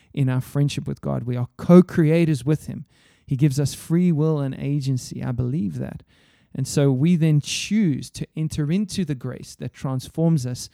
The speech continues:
by learning and practicing the way of Jesus, or unfortunately,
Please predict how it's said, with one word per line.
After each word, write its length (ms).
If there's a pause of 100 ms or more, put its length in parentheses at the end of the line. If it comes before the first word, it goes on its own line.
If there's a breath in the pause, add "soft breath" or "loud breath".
(300 soft breath)
by 320
learning 400
and 100
practicing 540
the 80
way 200
of 100
Jesus, 500
or 220
unfortunately, 840